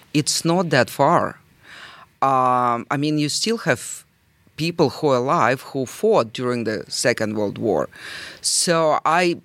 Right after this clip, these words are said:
I certainly, I'm, I'm sure that's, that's one of the reasons that, you know, all those, uh, days are still discussed at school.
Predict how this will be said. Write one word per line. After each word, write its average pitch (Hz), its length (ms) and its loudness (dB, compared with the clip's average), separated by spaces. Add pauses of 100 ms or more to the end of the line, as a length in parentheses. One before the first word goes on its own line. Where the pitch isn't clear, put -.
(500)
I 151 140 2
certainly, 175 880 2
I'm, 160 300 2 (120)
I'm 165 220 2
sure 160 440 2
that's, 143 400 2
that's 143 380 0
one 147 220 4
of 127 140 -2
the 123 100 0
reasons 120 540 -2
that, 110 240 -2 (1400)
you 156 180 2
know, 143 200 6
all 165 320 4
those, 147 560 2
uh, - 80 2 (440)
days 156 400 4
are 135 80 2
still 147 300 0
discussed 143 560 0
at 143 120 -2
school. 180 680 2